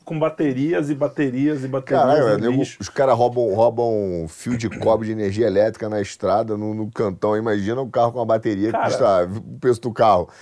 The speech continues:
Speaker 2: Quando chegar pra abrir, <laughs> abrir o carro, cadê a bateria? <laughs> Já não,
Speaker 1: É,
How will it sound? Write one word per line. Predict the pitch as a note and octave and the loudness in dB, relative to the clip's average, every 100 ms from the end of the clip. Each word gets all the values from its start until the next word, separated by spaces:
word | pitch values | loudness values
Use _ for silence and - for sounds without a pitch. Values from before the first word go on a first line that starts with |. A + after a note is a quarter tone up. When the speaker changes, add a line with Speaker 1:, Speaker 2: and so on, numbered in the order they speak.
| - - | -14 -4
Speaker 2:
Quando | C#3+ | -2
chegar | - D#3 - F#3+ | 4 4 6 4
pra | G3 - | 6 4
abrir, | D#3 G#3 - - | 4 0 -2 -8
<laughs> | B3 | 0
abrir | F#3+ D3 C3+ | 6 6 6
o | F3 | 4
carro, | F3 C#3+ D#3 | 6 6 6
cadê | E3+ E3 | 6 8
a | F3 | 8
bateria? | F3+ F3 E3+ D3+ E3 - | 8 6 2 4 4 4
<laughs> | B3+ | 2
Já | - G3+ G#3+ | 4 2 2
não, | G#3 G#3 - _ | 0 -2 -4 _
Speaker 1:
É, | - E3 | -6 -6